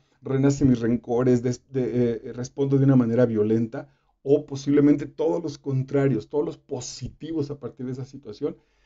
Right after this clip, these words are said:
es porque estoy, esa misma situación la, la coloqué en mi locus de control. Eh, cuanto más intenso, interno, perdón, sea tu locus de control, más evidente te resultará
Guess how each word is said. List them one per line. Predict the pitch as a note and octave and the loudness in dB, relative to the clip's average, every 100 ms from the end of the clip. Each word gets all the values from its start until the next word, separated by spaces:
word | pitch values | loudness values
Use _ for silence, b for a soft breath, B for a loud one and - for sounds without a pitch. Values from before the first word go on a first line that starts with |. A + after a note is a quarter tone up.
| _ _ | _ _
es | D3+ D3 | -8 -8
porque | - D#3+ - | -4 -4 -2
estoy, | C#3 - C#3 C#3+ - - | -4 0 4 4 2 -2
esa | C#3 C#3 C#3+ | -4 2 6
misma | C#3 C#3 | 6 6
situación | C3+ C3+ C3 - C#3 C3+ | 4 0 -4 0 2 2
la, | - - | 2 -8
la | A2+ | -14
coloqué | B2 A2 - C3+ C#3 C3 | -6 -6 -2 0 0 -2
en | G#2+ | -8
mi | G#2 | -2
locus | A2 G#2+ G#2+ - _ _ _ - | -2 -2 -8 -16 _ _ _ -12
de | A2 A2+ | -12 -8
control. | A2+ G#2 F#2 F#2+ _ _ _ _ _ _ _ | -8 -8 -12 -18 _ _ _ _ _ _ _
Eh, | D3 C#3+ C#3 | 0 6 6
cuanto | C#3 D3+ D3+ | 6 4 4
más | D3+ E3 - | 4 4 0
intenso, | D3 C#3+ D3+ F#3 F#3 C3+ A#2 | 2 4 4 4 2 0 2
interno, | C#3+ C#3 E3 D#3+ C3+ | 4 6 6 6 2
perdón, | B2 C3+ C#3 | 4 4 4
sea | C#3 C#3 | 2 2
tu | C3 | 4
locus | C3+ C#3 C#3 | 4 4 0
de | A#2+ | -2
control, | A#2 G#2+ G#2+ C3 E3+ - | -4 -8 -2 2 2 0
más | C3+ C3+ - | -4 -4 -4
evidente | B2+ A#2+ B2 C3+ D#3+ E3 - | -6 0 4 8 8 6 0
te | - | -6
resultará | C3 G#2+ A#2 G2+ A2 A2 A2+ | -6 -6 -6 -10 -6 -4 -6